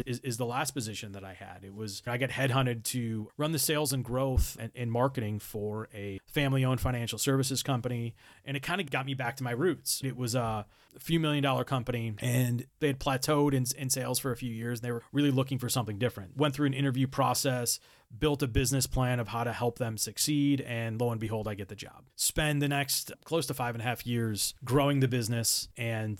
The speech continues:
doing a lot of really good stuff. We, we opened up a couple new offices locally and took the business and, and started seeing multi-million dollar growth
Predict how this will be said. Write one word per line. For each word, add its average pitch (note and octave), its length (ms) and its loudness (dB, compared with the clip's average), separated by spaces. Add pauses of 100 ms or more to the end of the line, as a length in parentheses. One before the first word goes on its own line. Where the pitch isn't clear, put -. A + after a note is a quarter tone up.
(120)
doing C#3 240 2
a B2+ 60 2
lot B2+ 200 2
of A#2 80 -2
really B2+ 160 2
good A2+ 160 -2
stuff. G2 360 -2
We, A2 120 -8
we B2 160 -6
opened B2+ 300 2
up A#2+ 120 2
a A#2+ 40 2
couple A#2 300 0
new A2 160 2
offices C3+ 920 2
locally C3+ 720 2
and A#2 400 -4
took D3+ 220 0
the C#3 80 0
business A#2+ 420 2
and, A2 200 -8
and A#2 140 -6
started B2 320 0
seeing A#2 240 0
multi-million A#2 840 0
dollar G#2+ 260 -2
growth G2 540 -4